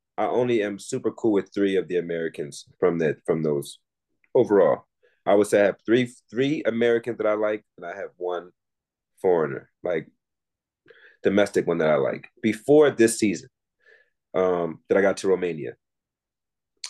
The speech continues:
uh, about five, Q two. Um, because you're coming over here, and I could be in year one,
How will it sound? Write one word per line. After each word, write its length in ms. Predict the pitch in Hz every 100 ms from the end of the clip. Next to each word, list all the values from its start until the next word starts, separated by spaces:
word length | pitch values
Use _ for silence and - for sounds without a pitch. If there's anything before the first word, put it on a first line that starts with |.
| -
uh, 320 | 95 90 85
about 280 | 78 101 -
five, 280 | 95 73 - - _
Q 180 | - 80
two. 280 | - 65 - _ _ 76
Um, 340 | 76 67 - _ _ _ _ _ _ -
because 240 | 143 123
you're 100 | 123
coming 220 | - 147
over 140 | 143 135
here, 320 | 135 117 104
and 200 | 92 98 -
I 120 | 135
could 180 | 139 110
be 120 | 113
in 140 | 104
year 180 | 107 107
one, 440 | 101 135 120 113